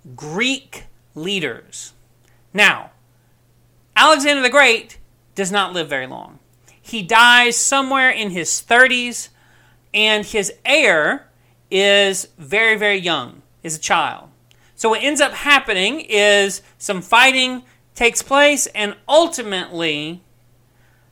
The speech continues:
Alexander the Great's empire is gonna be split into multiple parts. Now, there are two parts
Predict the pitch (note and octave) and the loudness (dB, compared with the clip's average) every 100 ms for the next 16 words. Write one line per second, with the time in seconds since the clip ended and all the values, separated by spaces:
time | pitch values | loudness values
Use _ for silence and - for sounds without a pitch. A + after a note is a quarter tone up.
0 | _ - A3+ B3+ A#3 B3 A3+ G#3+ G#3 - | _ 0 2 2 0 -2 -2 -2 -2 -2
1 | - A#3 A#3 G3+ F#3 F3+ F3+ F#3+ F3 E3 | -6 -6 -4 0 0 0 -6 -10 -10 -10
2 | E3 - - G3+ G#3 D#3 F3 D#3+ C#3+ C#3 | -8 -8 -4 -2 -2 -2 -10 -10 -10 -12
3 | C3 - - - _ - _ _ _ _ | -16 -16 -18 -18 _ -20 _ _ _ _
4 | _ _ _ _ _ G3 E3 B2 _ _ | _ _ _ _ _ 0 0 -4 _ _
5 | G#3+ A#3 E3+ - - - F4 E4+ - B3 | 4 4 2 -2 -6 0 0 0 2 4
6 | G#3 - | 4 2